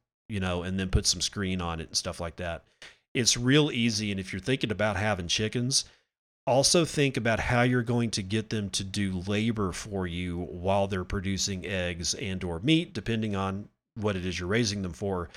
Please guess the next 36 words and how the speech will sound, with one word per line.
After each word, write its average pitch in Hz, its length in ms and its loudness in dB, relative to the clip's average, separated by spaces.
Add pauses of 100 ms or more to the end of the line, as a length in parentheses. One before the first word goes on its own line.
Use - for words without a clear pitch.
(380)
Meat 139 380 2
birds 117 540 2
or 101 320 -2 (220)
chickens 120 340 0
that 107 80 -2
have 104 100 -2
been, 101 340 -2
uh, 92 340 -2
specifically 117 600 0
bred 101 300 0
to 104 60 -4
give 90 340 -2
meat, 104 360 0
like 92 180 -4
the 92 60 -10
Cornish 98 400 -2
cross, 117 600 -2 (280)
are 95 160 -2
not 107 320 0
good 113 180 0
l-, 101 180 -4
egg 104 240 0
layers. 110 540 2
They 92 120 -2
will 139 420 6
lay, 92 280 0
but 92 220 -6
they're 104 120 -2
not 123 320 -2
good 127 200 2
at 95 100 -2
egg 98 180 -2
production. 71 560 -8 (420)
Likewise, 104 840 2 (920)
egg 151 240 6
layers 101 680 2